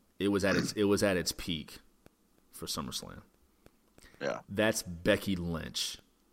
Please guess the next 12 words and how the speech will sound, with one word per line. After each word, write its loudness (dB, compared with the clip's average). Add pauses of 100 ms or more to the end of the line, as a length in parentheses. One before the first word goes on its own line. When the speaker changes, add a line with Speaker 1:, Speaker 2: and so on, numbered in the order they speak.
(120)
Speaker 1:
That's 0
Trish 0
Stratus. -2 (640)
This 0
is 2
SummerSlam. -2 (1200)
It 2
should 4
have 0
happened -6
at -4
SummerSlam. -8